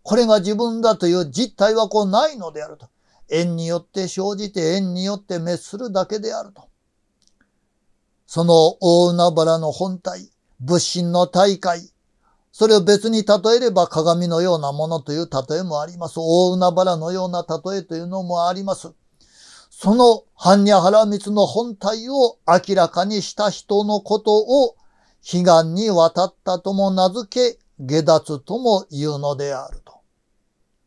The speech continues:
なかなかこの生と死について、この海の例えを用いながら、我々はいかにしてその生を喜び死を憎むという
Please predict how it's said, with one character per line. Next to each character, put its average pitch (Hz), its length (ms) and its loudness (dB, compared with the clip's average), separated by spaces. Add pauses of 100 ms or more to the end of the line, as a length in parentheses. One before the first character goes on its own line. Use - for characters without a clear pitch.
(760)
な 156 100 -2
か 208 120 2
な 214 100 2
か 202 160 2
こ 196 120 -2
の 196 360 4
生 214 260 0
と 175 140 -4
死 180 160 -10
に 165 160 -8
つ 170 160 -6
い 139 100 -8
て、 127 320 -12 (800)
こ 139 180 -8
の 139 340 -6
海 180 260 0
の 175 200 2
例 151 360 0
え 196 60 2
を 180 180 2
用 160 400 -4
い 190 100 -8
な 151 140 -10
が - 140 -14
ら、 - 180 -20 (720)
我 170 240 4
々 170 240 4
は 170 160 4
い 180 120 -2
か 233 180 -4
に 233 160 -6
し - 100 -14
て 208 360 -2 (100)
そ - 180 -4
の 160 160 0
生 175 240 0
を 156 180 4
喜 160 460 -2
び 156 140 -6
死 185 240 -4
を 160 100 2
憎 143 320 -10
む 208 160 -8
と 135 160 -8
い 139 100 -14
う 127 140 -14